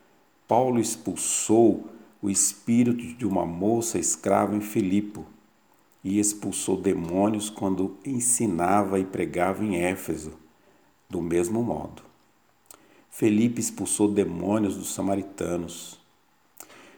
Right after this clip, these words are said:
Em sua luta para alcançar judeus e gentios, Pedro,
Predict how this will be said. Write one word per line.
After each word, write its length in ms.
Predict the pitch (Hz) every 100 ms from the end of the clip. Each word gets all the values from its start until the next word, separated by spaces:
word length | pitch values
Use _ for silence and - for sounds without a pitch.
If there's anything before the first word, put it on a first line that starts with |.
| _
Em 100 | 127
sua 340 | 123 - 190 160
luta 340 | 120 139 131
para 200 | - 117
alcançar 460 | 107 104 98 101 95
judeus 640 | 92 76 92 101 113 110
e 80 | 101
gentios, 960 | 87 90 82 - 101 110 98 - - - _ _ _ _ _ _ _ _
Pedro, 480 | 110 110 110 104